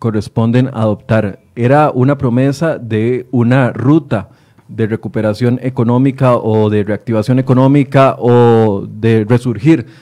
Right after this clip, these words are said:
de la economía, lo cual, eh, ayer en el mismo discurso el presidente decía, "En los próximos días el equipo económico va a estar anunciándolo".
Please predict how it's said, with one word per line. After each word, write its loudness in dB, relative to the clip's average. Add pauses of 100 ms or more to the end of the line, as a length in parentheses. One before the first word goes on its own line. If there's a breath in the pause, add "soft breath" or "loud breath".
(140 loud breath)
de 0
la 0
economía, 2
lo 0
cual, 2
eh, 2
ayer 2
en -2
el -2
mismo 2
discurso -2
el -4
presidente -4
decía, -2 (280 loud breath)
"En -6
los -4
próximos -4
días 0
el -6
equipo -8
económico -4
va -2
a -4
estar -8
anunciándolo". -10